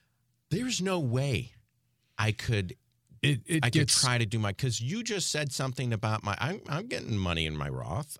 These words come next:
Speaker 1: I've
Speaker 2: Yeah.
Speaker 1: got money in a, uh, I'm doing, uh, seven and seven percent.
Speaker 2: Yeah.
Speaker 1: Half in Roth and half in pre-tax.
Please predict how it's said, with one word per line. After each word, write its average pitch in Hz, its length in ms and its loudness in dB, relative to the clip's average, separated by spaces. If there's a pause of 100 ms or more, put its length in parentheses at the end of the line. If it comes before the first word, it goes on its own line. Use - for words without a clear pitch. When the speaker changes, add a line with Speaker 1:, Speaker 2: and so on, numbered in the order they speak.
Speaker 1:
I've - 120 4
Speaker 2:
Yeah. 190 80 2
Speaker 1:
got - 160 0
money 98 320 0
in 87 80 0
a, 80 120 -2 (120)
uh, 80 280 -2
I'm 110 160 0
doing, 110 440 0 (140)
uh, 92 240 -2 (180)
seven 139 340 -2
and 117 80 0
seven 101 300 -2
percent. 71 340 -8 (200)
Speaker 2:
Yeah. 220 140 2 (340)
Speaker 1:
Half 120 320 2
in 101 80 0
Roth 92 320 0
and 76 120 -4
half 90 220 -2
in 85 100 -4
pre-tax. 76 500 -8